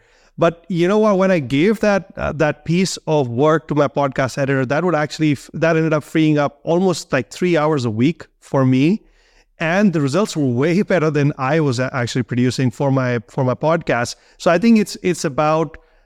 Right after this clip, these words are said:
letting go of that fear that you're gonna lose control over something and understanding that there's always a workaround. That's, that's super helpful,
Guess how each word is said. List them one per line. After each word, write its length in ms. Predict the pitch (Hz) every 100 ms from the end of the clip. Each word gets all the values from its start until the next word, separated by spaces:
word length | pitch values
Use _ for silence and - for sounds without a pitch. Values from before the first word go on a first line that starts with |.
| _ _ _ 151
letting 280 | 170 214
go 140 | 185 185
of 100 | 160
that 180 | 160 -
fear 480 | - 160 160 165
that 240 | 147 143 135
you're 180 | 139 143
gonna 220 | 147 139
lose 240 | 135 139
control 480 | - 120 - 139 139
over 180 | 123 120
something 680 | - 113 107 - 110 101 104 _ _ _
and 160 | 135 143
understanding 540 | 143 147 160 147 147
that 100 | 131
there's 220 | 135 127
always 340 | 127 131 139 123
a 40 |
workaround. 560 | 110 127 - 120 113 117
That's, 200 | 127 -
that's 180 | 131
super 360 | - 165 156 135
helpful, 600 | 117 147 - 123 107